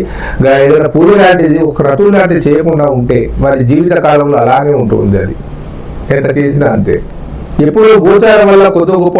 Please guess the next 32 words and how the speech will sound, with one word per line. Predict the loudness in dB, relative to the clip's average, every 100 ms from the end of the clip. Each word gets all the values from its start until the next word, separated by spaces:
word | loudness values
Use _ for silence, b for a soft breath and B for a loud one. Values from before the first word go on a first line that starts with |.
| 0
అటు | 2
ఇటు | 2 0
up | 0
and | 0
downs | 0 0
అవుతాయి, | 0 0 -2 -2
కానీ | -4 -4 B B B -2
ఒక | 0 2 2
లైన్ | 2 2 2
గీసినట్టుగా | 0 2 2 2 2 2
వెళ్ళదు. | 2 0 -4 -10 -14 B B B B B -4
అదే | 2 2 4
తొమ్మిదో | 2 4 4 2
స్థానం | 2 2 4 4 4
భాగ్యస్థానం | 2 2 2 2 2 0
అంటారు. | -2 -4 -4 -8 -14 -18 -18 -18 -18 -16 -14 -14 B B -2
ఈ | 0 0
భాగ్యాధిపతి | 2 4 4 4 4 4 2 4
కూడా | 4 4 4
సరిగా | 2 4 4 2
ఉండి | 2 2 0 -4 -16 -10 -2
ఆయన | 0 2
మంచి | 0 0 0
స్థానాలలో | 2 2 2 0 2 2 0
ఉంటే | 0 -2 -4 -12 -18 -16 -6 0 2
బాగా | 2 2 0
ఉంటుంది, | -2 -2 -2 -4 -2
వారికి | 0 0 0 0 0 -2
నష్టాలు | -2 0 -2 0
ఉండవు. | -2 -2 -2
అది | 0 2
లేకనే | 4 4 4 4